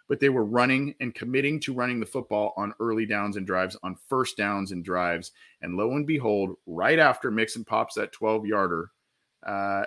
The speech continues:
at the end of the third quarter slash fourth quarter-ish, and we'll, we'll look at the drive summary in a little bit. Um, but right then, I said, "Watch, this is a great time for play action." And lo and behold, the very next play is a play action,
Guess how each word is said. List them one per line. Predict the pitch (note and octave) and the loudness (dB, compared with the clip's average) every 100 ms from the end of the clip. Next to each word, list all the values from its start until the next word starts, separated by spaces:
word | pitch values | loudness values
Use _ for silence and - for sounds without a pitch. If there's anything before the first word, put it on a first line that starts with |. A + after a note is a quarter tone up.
| - | -4
at | G2+ G2 | -6 -6
the | G#2 - | -6 -2
end | A#2+ B2+ B2 | 0 2 0
of | A#2 | -2
the | A2+ | -2
third | A#2+ A#2 | 0 0
quarter | - G#2+ G#2 G2+ | 2 4 4 2
slash | - G2+ G#2 - - | 0 0 0 -2 -6
fourth | - A2 - | 0 0 0
quarter-ish, | - G2 G2 G#2 - | -2 0 0 0 -2
and | G#2+ | -4
we'll, | G2 F#2+ _ - | -6 -8 _ -12
we'll | G2+ | -4
look | G2+ G2 | -2 -4
at | F#2 | -6
the | |
drive | F#2+ F#2 F2+ | -2 -2 -2
summary | F#2+ F2+ F2+ | -4 -2 -2
in | |
a | F2 | -2
little | E2+ | 0
bit. | F2+ - - - - | -2 -4 -12 -20 -8
Um, | - A2+ G2+ F#2+ F2 | 2 6 6 4 4
but | B2 G2+ - _ - F2 - - - | 8 8 6 _ -12 -12 -12 -20 -14
right | B2 C3 E3 E3 | 2 6 6 8
then, | D#3+ B2 F#2 - | 8 8 4 0
I | G#2+ | -2
said, | G#2 A2 G2 F2+ F#2 | 0 2 2 2 0
"Watch, | G#2 F2+ - - - - | 2 2 0 -6 -10 -6
this | A2 - | -4 -2
is | A2+ | -2
a | |
great | F2 A2+ G#2+ A2 | -2 4 4 4
time | G#2 G#2+ | 0 -2
for | G2+ | -4
play | G2 G2 F#2 | -6 0 2
action." | E2 - C2+ B1+ _ _ _ _ _ | 2 0 -6 -16 _ _ _ _ _
And | G#2 G#2 G#2 | -6 -4 0
lo | G2+ A#2 | 0 0
and | B2 | 0
behold, | A2+ G#2+ G2+ F#2+ | 0 0 0 0
the | |
very | G2 F#2+ | 0 0
next | F#2+ F#2 - | 0 -2 -4
play | - C#3+ C3+ G#2 G#2 A2 _ _ _ _ | 0 6 8 8 6 2 _ _ _ _
is | C3 A#2+ | -2 2
a | A#2+ | 0
play | A#2 A2+ G#2+ | 0 4 4
action, | G2 G2 - A#2+ G#2 A2+ | 6 4 2 -4 -6 -8